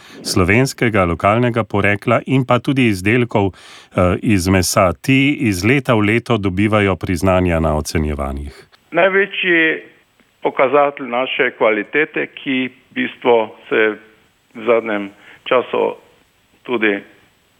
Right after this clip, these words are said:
Speaker 2: na tržno zelo, eh, pokazala kot, eh, prava usmeritev,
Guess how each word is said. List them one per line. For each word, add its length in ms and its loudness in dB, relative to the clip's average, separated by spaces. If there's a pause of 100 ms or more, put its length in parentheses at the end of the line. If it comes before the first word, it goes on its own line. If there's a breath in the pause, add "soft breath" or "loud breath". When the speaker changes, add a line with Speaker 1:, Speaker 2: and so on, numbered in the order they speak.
(180)
Speaker 2:
na 200 -2
tržno 680 -2
zelo, 360 -2
eh, 840 -10 (120)
pokazala 560 -2
kot, 240 -10 (160)
eh, 160 -8 (100)
prava 380 4
usmeritev, 580 -4